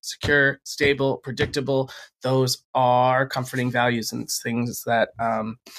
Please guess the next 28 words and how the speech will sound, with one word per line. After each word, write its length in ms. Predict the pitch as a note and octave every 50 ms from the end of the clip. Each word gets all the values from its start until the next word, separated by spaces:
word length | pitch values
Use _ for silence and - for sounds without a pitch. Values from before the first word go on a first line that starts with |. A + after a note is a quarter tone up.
| - - -
people 240 | - D3+ - C3+ C3
who 80 | C#3 C3+
do 100 | B2 B2
not 300 | B2 A#2+ A#2+ A2+ - - _ _ _
live 200 | C#3 C#3 C#3 B2+
an 80 | B2+ B2
immigrant 320 | B2 B2 A#2+ A#2 B2 A#2+
experience 580 | A2+ - - - C#3 B2+ A#2+ A#2 G#2 - - -
at 60 | -
some 200 | - - C3+ B2+
level 200 | B2 A#2 - A#2+
in 80 | A#2+ A#2+
their 100 | A#2 A#2+
family 640 | - C3 A#2+ A#2 A#2 A#2 A#2 A2+ A2+ A2 G2 - -
recently, 600 | B2 C#3 D3+ D3+ - - - A2 A2 A2 C3 - _ _ -
either 320 | - B2 A#2 A2+ A2 G#2+ -
currently 360 | - C3+ A#2+ A2 - A#2+ A#2
or 100 | A2+ A2
in 100 | - -
the 80 | - B2
recent 240 | D3 E3 - - -
past, 300 | - A2+ A2 G#2 - - - - - - _ _
maybe 240 | D#3 D#3 D#3 D3 C3+
don't 160 | C3+ B2+ B2
have 120 | C3+ A#2+ A2+
an 60 | A2
appreciation 580 | G2+ - - A#2 - - B2 A2+ - - -
for, 260 | B2+ - - - -